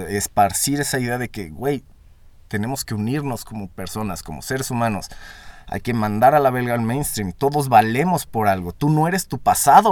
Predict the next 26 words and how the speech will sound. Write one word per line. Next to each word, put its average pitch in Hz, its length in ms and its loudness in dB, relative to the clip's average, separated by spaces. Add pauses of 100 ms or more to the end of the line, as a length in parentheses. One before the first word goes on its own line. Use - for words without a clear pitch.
güey. 98 340 -6 (1700)
Tú 165 100 2
no 185 140 6
eres 190 160 2
el 151 100 0
pasado, 156 380 4
tú 180 120 2
no 190 60 4
eres, 214 140 0
tú 196 160 -2
no 202 80 2
eres 208 160 2
lo 151 140 2
que 131 120 -2
vivieron 135 400 0
tus - 180 -4
ancestros. - 640 -4
Tú 233 140 -6
traes 214 500 8
esa 151 180 2
energía, 110 440 -2
tú - 140 -18
traes 185 280 0
esa 190 220 0
vibra, 117 380 0
¿sí? 143 300 -4